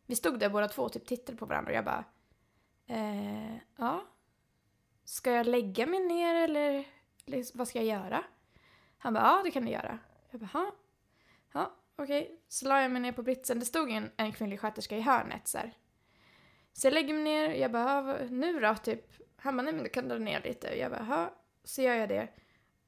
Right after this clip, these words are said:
Och sen så är det han som gör den här undersökningen på mig. Och den här kvinnan typ står i hörnet. Och jag bara känner så, jag, och, och jag känner mig så här, han var så himla så här översittare, så jag vågade heller inte säga någonting.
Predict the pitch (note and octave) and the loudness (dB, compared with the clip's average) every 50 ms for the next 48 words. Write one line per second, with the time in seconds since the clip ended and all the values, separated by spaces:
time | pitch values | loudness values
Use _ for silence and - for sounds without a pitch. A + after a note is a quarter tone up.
0 | _ _ _ - B3+ C4+ C4+ - - A3 A3 C4 D#4+ F4+ G4 F#4+ F#4 - - - | _ _ _ 0 2 2 4 4 4 4 4 4 2 0 -2 0 0 0 0 2
1 | F#4 F4+ F4+ E4+ D#4 C4 G#3+ G#3+ D4 F4+ D#4+ - A#3+ G#3+ G#3 F#3+ G3 G#3 G#3 F#3+ | 2 2 4 4 4 4 4 4 4 4 4 2 -2 -4 -4 -4 -4 -4 -4 -6
2 | A3 G#3+ G3+ G#3 G#3+ - A3 G#3+ - G#3+ G#3+ G#3+ G#3 - A3+ A3 - A3+ A#3 - | -6 -6 -6 -8 -8 -8 -8 -8 -8 -8 -8 -8 -8 -8 -8 -8 -8 -8 -10 -14
3 | _ _ _ _ _ _ - A3+ A3 A3 G#3+ A3+ G#3 G#3 - - A3+ G#3 G#3+ C#4 | _ _ _ _ _ _ -2 0 0 2 2 0 0 -2 -2 -4 -4 -2 0 0
4 | E4+ D#4+ - G#3+ - - - G#3+ G3 F#3+ - F3+ C#4+ E4+ C#4 - - - - - | 0 -2 -2 -4 -6 -6 -4 -2 -2 -2 -2 0 0 0 0 0 -4 -8 -14 -18
5 | - - - _ _ _ _ _ _ _ _ _ _ _ _ _ - G#3+ G#3+ A3 | -20 -20 -20 _ _ _ _ _ _ _ _ _ _ _ _ _ -2 0 2 2
6 | A3 G#3 G3+ F#3+ F#3 F#3 F#3+ - _ _ _ _ _ _ _ _ _ _ _ _ | 2 0 -4 -4 -6 -8 -12 -14 _ _ _ _ _ _ _ _ _ _ _ _
7 | _ _ _ _ _ _ - - - C#4 D4+ E4 C4 G#3+ G3+ - G#3 G#3+ G#3 - | _ _ _ _ _ _ -6 -2 2 4 4 4 2 0 -2 -2 -2 -2 -2 -2
8 | - - B3 A#3 - - A#3 B3 B3 A#3+ A#3 - - D4 F4 F#4 C#4+ A#3 G3+ - | 0 2 2 2 0 0 2 4 4 4 4 2 0 0 0 0 0 0 -2 -2
9 | A#3 A3 G#3+ A#3 - - _ _ _ _ _ _ - - B3 B3 B3 C4 C4 - | -4 -4 -4 -4 -6 -10 _ _ _ _ _ _ -8 -4 -2 0 0 2 2 4
10 | C#4 C4+ A#3+ A3+ A3+ A3+ - A3 G#3+ G#3 G#3 - _ _ _ _ _ _ _ - | 4 4 2 2 -2 -2 -2 -4 -4 -4 -6 -10 _ _ _ _ _ _ _ 6
11 | C4 B3+ A#3 A3 A3 A3 - E4+ - - - G#3+ G#3+ A3 - A#3 A3+ A#3 B3+ C4+ | 6 6 6 6 2 -2 -2 -2 -2 -2 0 0 0 0 0 0 0 2 0 0
12 | D#4+ D#4 D4+ B3+ G#3+ G#3 G3+ G3+ - A3 - - A#3 A#3 B3 D4+ E4+ C#4+ A3 - | 0 0 -2 -2 -2 -4 -4 -6 -6 -4 -2 0 2 2 2 2 0 0 -2 -4
13 | - - - A3+ | -8 -10 -10 -12